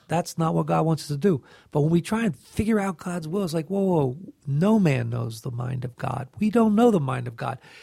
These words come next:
He may be doing all he's doing in our journey for one person, that we meet one person in a hospital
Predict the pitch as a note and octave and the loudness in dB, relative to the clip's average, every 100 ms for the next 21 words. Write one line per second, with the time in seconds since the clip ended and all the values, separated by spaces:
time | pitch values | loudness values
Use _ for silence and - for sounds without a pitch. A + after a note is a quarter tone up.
0 | - - - B3+ B3+ A#3 G3 F3+ F3+ F3+ | -20 -20 -2 0 2 2 2 0 2 0
1 | E3 F3 F#3 E3+ F#3 C#3+ F3+ F#3+ C3 C#3 | 0 -2 -2 -4 -6 2 2 2 -2 -8
2 | - _ _ _ _ _ _ D3 D3+ D3+ | -20 _ _ _ _ _ _ 0 2 4
3 | D3+ C3 A#2 E3+ G3 A#2+ A2+ _ - G#3 | 2 2 6 6 6 0 -6 _ -2 -2
4 | F3+ G#3+ C4+ C4+ - A#3 A#3+ - A2+ G#2+ | 0 0 0 -2 -2 0 0 0 -8 -10
5 | _ - G3 A3+ A3+ A#3 D#3 B2+ G#3 A#3+ | _ -4 0 0 0 -4 -6 0 0 0
6 | G#3+ A3 - C3+ - _ F#3 F3+ F#3+ G#3 | -4 -4 -4 -8 -16 _ -2 0 0 -2
7 | - C3+ B2+ | -6 -10 -12